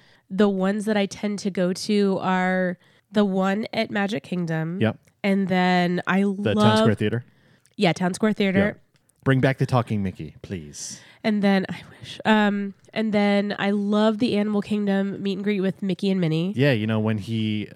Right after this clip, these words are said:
Speaker 2: hops on a, a bus over to Animal Kingdom and switches his outfit real quick, and then
Speaker 1: His safari
Speaker 2: he's
Speaker 1: gear.
Speaker 2: there waiting for you.
Speaker 1: Yes, and then we only did it once, but I loved the Sorcerer Mickey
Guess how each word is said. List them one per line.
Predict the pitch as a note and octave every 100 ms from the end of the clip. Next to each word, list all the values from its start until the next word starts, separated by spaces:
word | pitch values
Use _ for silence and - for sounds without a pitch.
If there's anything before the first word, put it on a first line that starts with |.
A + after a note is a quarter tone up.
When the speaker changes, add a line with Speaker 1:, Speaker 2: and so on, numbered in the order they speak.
| F2+
Speaker 2:
hops | - A#2 -
on | - A2+ G#2+ G#2
a, | G2+
a | F#2 G2
bus | B2 A2+ -
over | G#2+ G#2
to |
Animal | G#2 G#2 A2
Kingdom | A#2 A2+ A#2
and |
switches | - B2 A#2 G#2+
his | G2
outfit | G#2+ A2+ B2+
real | G#2 A2
quick, | - A#2+ - -
and | G#2 G#2+
then | G2 F#2
Speaker 1:
His | F2+ A3+
safari | - - F3 F3 G3
Speaker 2:
he's | B2+
Speaker 1:
gear. | A2+ B2
Speaker 2:
there | B2
waiting | B2+ B2
for | A#2+ C3
you. | C#3 - _ _
Speaker 1:
Yes, | F#3 F#3+ - F3 - -
and | A3 A3+
then | A3 G#3+ G#3+ G#3 G3 - _ _ _ _ _ -
we | A#3 B3
only | B3+ C#4+ C#4+
did | D4
it | C#4+
once, | A#3 A#3+ C4 G3 - - - G3 G3+
but | A3 G#3+ -
I | G#3+ B3+
loved | C4+ B3+ B3+ B3 B3+ C4 A3+ A#3+
the | A3+
Sorcerer | A3+ A#3+ A3+ - A3
Mickey | G#3+ G#3+ G#3+ G3+ F#3+